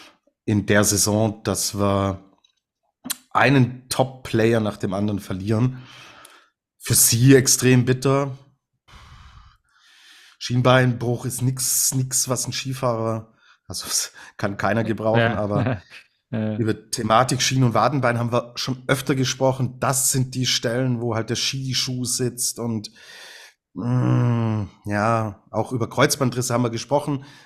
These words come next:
Speaker 1: Da sind wir inzwischen so weit, okay, das stellt man wieder her. Die haben so starke Muskulatur, dass sie da Gelenke immer eigentlich ganz gut ausgleichen können, aber, oh, Schienbeinbruch, mm,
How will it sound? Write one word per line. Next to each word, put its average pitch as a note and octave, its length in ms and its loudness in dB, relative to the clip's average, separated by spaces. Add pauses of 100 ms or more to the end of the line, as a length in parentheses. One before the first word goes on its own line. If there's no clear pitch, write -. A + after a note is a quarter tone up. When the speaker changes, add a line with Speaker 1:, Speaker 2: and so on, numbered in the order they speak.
Speaker 1:
Da A2 80 -6
sind B2+ 160 2
wir B2+ 60 6
inzwischen B2 340 0
so A#2+ 180 -2
weit, A#2+ 300 2
okay, A2+ 440 -6
das - 360 -8
stellt - 340 -4
man G#2+ 80 -4
wieder G2+ 160 -4
her. A2 360 -2 (360)
Die A2 60 -6
haben G#2 40 -4
so A2+ 600 0
starke A#2 480 -2
Muskulatur, A2 640 -4
dass G#2 160 -6
sie G#2 220 -6 (500)
da G#2 380 2
Gelenke A2+ 580 0
immer A2 200 0
eigentlich G#2+ 240 -4
ganz - 240 -6
gut G#2 140 -6
ausgleichen G#2 520 -4
können, G#2 300 -4
aber, F2 420 -8
oh, - 60 -12
Schienbeinbruch, G2 760 -6 (800)
mm, G2+ 540 -2